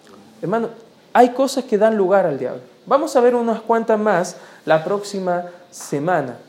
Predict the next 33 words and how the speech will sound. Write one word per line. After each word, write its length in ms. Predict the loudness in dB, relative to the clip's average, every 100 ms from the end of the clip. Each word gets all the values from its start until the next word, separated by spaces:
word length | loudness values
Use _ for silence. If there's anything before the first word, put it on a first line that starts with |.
| _
Pero 280 | 2 2 2
algunas 420 | 0 -2 -2 -2
cosas. 360 | -2 -4 -2 -4
Hermano, 340 | -2 -2 -2 -4
¿no 260 | -2 -4 -4
quieres 280 | -4 -4 -2
que 120 | -2
el 240 | -2 -2
diablo 340 | 2 4 6 8
haga 220 | 8 6
la, 120 | 2
de 120 | 2
la 140 | 2 0
suya 420 | 0 -2 0 0
en 100 | 0
tu 80 | -6
familia? 440 | -8 -10 -10 -12 -16 -20 _
Por 140 | 4 6
ende, 300 | 6 2 -2
recuerda 460 | -2 0 0 0
estos 220 | -2 -6
tres 160 | -4 -4
principios 600 | -4 -6 -4 -6 -2 -2
durante 300 | -2 -2 -4
esta 160 | -8 -10
semana. 360 | -8 -6 -6 -6
Uno, 400 | -2 0 0 -2 -4 -14 -14
no 140 | -8 -4
dé 140 | -2
lugar 260 | -2 -4 -4
a 40 |
la 160 | -6
ira. 100 | -8